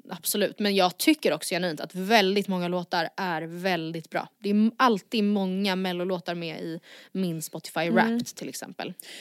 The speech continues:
Speaker 2: Ja, men jag tänker i alla fall att jag ska väl kolla i alla fall på Melodifestivalen-finalen. Det måste
Speaker 1: Ja,
Speaker 2: jag ju.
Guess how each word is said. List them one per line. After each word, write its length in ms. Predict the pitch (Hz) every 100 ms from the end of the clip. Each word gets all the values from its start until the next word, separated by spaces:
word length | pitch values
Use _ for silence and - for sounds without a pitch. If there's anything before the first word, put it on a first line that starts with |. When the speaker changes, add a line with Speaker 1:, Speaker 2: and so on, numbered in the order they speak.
| -
Speaker 2:
Ja, 140 | 240
men 120 | 254 254
jag 180 | 254
tänker 200 | 262 269
i 20 | 254
alla 100 | 240
fall 120 | 233
att 100 | 220
jag 140 | 240
ska 220 | - 247
väl 180 | 220 208
kolla 380 | - 254 214 240
i 20 |
alla 120 | 226
fall 220 | 208 175 175
på 240 | 202 175
Melodifestivalen-finalen. 2250 | 175 165 175 170 170 160 156 151 147 147 151 _ _ - 180 160 170 185 160 - - - - _ _
Det 100 | 175
måste 140 | 233 220
Speaker 1:
Ja, 140 | 214
Speaker 2:
jag 100 |
ju. 80 | 214